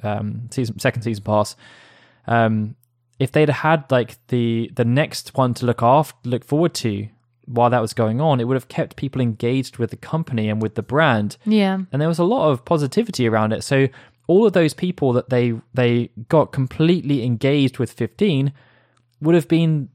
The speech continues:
Speaker 1: like we were in the past, where
Speaker 2: Mm.
Speaker 1: I got so invested in seven, and when I was done with seven, I already knew what was on the horizon, so I could
Speaker 2: Yeah.
Speaker 1: get, look forward to that.
Speaker 2: Yeah.
Speaker 1: Like,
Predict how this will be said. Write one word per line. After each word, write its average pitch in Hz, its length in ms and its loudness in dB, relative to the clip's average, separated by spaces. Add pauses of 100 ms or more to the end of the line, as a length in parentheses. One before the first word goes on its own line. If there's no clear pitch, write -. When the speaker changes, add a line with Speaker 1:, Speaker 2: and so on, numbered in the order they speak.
(340)
Speaker 1:
like 156 200 2
we 185 140 4
were 165 260 6
in 131 80 2
the 123 80 -2
past, 151 540 2
where 117 300 6
Speaker 2:
Mm. 180 260 -2 (220)
Speaker 1:
I 143 160 4
got - 400 -4
so - 440 0
invested 147 420 2
in 117 100 -2
seven, 117 500 0
and 120 220 -2
when 120 120 0
I 120 100 2
was 117 140 -2
done 180 280 2
with 160 100 2
seven, 127 540 0
I 131 160 0
already 180 360 0
knew 160 280 4
what 147 120 4
was 120 140 -2
on 139 100 2
the 131 60 -2
horizon, 127 640 0
so - 160 -6
I 156 60 2
could 196 80 4
Speaker 2:
Yeah. 180 120 2
Speaker 1:
get, 95 120 0
look 120 240 -6
forward 139 240 0
to 135 120 -4
that. 147 440 0
Speaker 2:
Yeah. 185 260 0
Speaker 1:
Like, 180 120 0